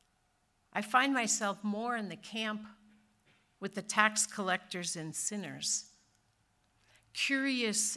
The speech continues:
and open, wanting to listen more than I speak, wanting to learn what everyday people want to know.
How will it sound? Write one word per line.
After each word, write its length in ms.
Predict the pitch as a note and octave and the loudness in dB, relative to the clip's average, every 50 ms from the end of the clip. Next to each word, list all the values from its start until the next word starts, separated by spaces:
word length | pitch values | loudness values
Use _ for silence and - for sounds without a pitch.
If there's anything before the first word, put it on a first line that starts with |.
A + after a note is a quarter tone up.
| - - | -4 -4
and 140 | G3+ F#3+ - - | -4 -2 -2 -2
open, 480 | E3+ G3 G3 G3 - D#3 D3+ D3 C#3 C#3 - - _ _ _ _ _ _ _ _ _ _ _ _ _ _ _ _ _ _ _ _ _ - - - _ - | -2 -4 -4 -4 -6 -8 -8 -8 -10 -12 -16 -20 _ _ _ _ _ _ _ _ _ _ _ _ _ _ _ _ _ _ _ _ _ -20 -20 -20 _ -4
wanting 320 | - A3+ A#3 A#3 A#3 A#3 G#3+ | 2 2 4 4 4 2 0
to 160 | G#3+ A3+ A#3 | 0 -2 -2
listen 720 | G#3 G3+ G3+ A3+ B3 A#3 - - A3 F#3 E3+ D3+ C#3+ C#3 - - - - _ _ _ _ _ _ - | -2 -2 -2 0 2 2 2 2 2 0 -2 -2 -6 -6 -10 -14 -20 -20 _ _ _ _ _ _ -6
more 280 | G3+ F#3 F#3+ F#3+ F#3 F3+ | -2 -2 0 0 0 -2
than 220 | E3 E3+ E3 E3+ | -2 -4 -4 -4
I 140 | E3 D#3 D#3 | -4 -4 -2
speak, 640 | D#3 - - - - G3 F#3 E3+ E3 - - - - _ _ _ _ _ _ _ _ _ _ _ _ _ _ _ - - - - | -2 -4 -4 -4 -6 -6 -6 -6 -8 -12 -16 -20 -20 _ _ _ _ _ _ _ _ _ _ _ _ _ _ _ -20 -20 -6 2
wanting 340 | A#3+ A#3+ C4 C4 C4+ C4 A#3 C4 | 4 6 6 6 6 4 2 0
to 120 | - B3 | 0 0
learn 540 | A#3 G#3+ G#3 B3 C4 C4+ C4+ C4 B3 A#3 G#3 | 0 0 2 2 2 4 4 2 2 2 2
what 200 | G#3 G#3+ G#3+ G#3+ A3 | 0 0 0 0 0
everyday 480 | A#3 A#3 A#3 C#4+ C4+ G#3+ A#3+ A3 G3+ | 0 2 0 -2 -2 -2 -2 -4 -4
people 640 | G#3+ G#3+ - - A#3+ A3+ - - G3 F#3 F3 D3+ D3 - - _ _ _ _ - | -4 -6 -8 -8 -8 -8 -8 -6 -6 -6 -6 -8 -10 -12 -20 _ _ _ _ -8
want 420 | G3 G3+ G3 G3 F#3 - - - - | -4 -2 -2 -2 -2 -4 -6 -10 -8
to 120 | - F#3 | -6 -6
know. 440 | E3+ E3 E3+ E3 D#3+ D3+ C#3 C3 | -4 -4 -2 0 0 -2 -2 -6